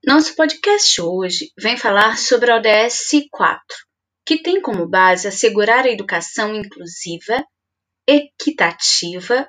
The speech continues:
de qualidade e promover oportunidades de aprendizagem ao longo da vida para todos, até dois mil e trinta. Como cumprir a O D S quatro na pandemia?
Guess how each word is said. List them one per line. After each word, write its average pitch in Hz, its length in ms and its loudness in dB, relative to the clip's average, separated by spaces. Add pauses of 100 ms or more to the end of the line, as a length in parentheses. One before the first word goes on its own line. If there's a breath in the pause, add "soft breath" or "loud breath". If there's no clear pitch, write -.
(120)
de 311 220 2
qualidade 175 760 0 (380 loud breath)
e 277 100 0
promover 294 560 4
oportunidades 285 1040 2
de 233 140 2
aprendizagem 190 960 0 (180)
ao 294 140 2
longo 247 380 -2
da 190 160 0
vida 202 440 -6
para 226 300 0
todos, - 680 -10 (160)
até 220 560 0
dois 247 340 0
mil 220 280 -2
e 311 160 0
trinta. - 560 -12 (2500 soft breath)
Como - 320 0
cumprir 202 560 2
a 214 400 2
O 285 120 4
D 247 120 0
S 180 420 0
quatro 190 480 -2
na 226 120 -4
pandemia? 220 760 -10